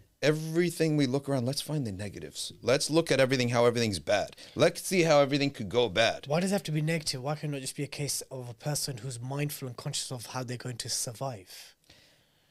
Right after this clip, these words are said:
Speaker 1: Let me teach you how to survive. You can only survive how you feel. You cannot survive and thrive if you are like a scared mouse. They don't survive. They get killed. You are the first person who's gonna get killed.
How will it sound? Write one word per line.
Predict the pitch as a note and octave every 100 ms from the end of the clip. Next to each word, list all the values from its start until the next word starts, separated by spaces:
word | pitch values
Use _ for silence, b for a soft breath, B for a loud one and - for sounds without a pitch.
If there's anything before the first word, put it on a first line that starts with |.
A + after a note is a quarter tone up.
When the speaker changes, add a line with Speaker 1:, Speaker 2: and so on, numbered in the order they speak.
| b b b b
Speaker 1:
Let | F#2+
me | F#2
teach | F#2+ - G2+
you | F#2+
how | F2
to |
survive. | - D#2+ D#2 D2+ - - _ _ -
You | G2
can | G#2 F#2+
only | G2 G2+ G#2+
survive | G#2 - F#2 E2+ E2 F#2 - - _ _
how | - F2
you | E2
feel. | - E2 C#2+ _
You | F#2+
cannot | F2+ A2+ G2+ A2+ B2 -
survive | - A2+ F#2+ G2+ G#2 F#2+ -
and | G2 E2+
thrive | - E2+ E2+ G2 A#2+ - -
if | F#2
you | G#2 G2
are | G2
like | G2 F#2+ -
a |
scared | - - G2+ G2+ E2+
mouse. | F#2+ F#2 - - - _ _ _ _ _ _ -
They | D#3+
don't | F#3 E3+
survive. | E3 D3+ D3 G2+ -
They | C3
get | D3 -
killed. | F3+ B2+ - - _ _ _ _ _ _ _ -
You | E3
are | F3 D3+
the | C#3+
first | F3 D#3+
person | - D3 C3+
who's | B2
gonna | B2 A#2+
get | G#2+
killed. | - F2 -